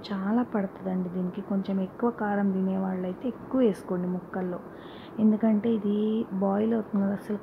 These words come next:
కారమే ఉండదన్నమాట. ఎక్కువ తినేవాళ్ళు కొంచెం బాగానే వేసుకుంటే కానీ సరిపోదు, ఆయిల్లో డీప్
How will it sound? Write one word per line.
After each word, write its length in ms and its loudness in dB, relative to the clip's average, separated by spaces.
కారమే 500 4
ఉండదన్నమాట. 640 0
ఎక్కువ 240 2
తినేవాళ్ళు 580 4
కొంచెం 300 4
బాగానే 340 6
వేసుకుంటే 600 0
కానీ 240 4
సరిపోదు, 520 0
ఆయిల్లో 280 4
డీప్ 180 0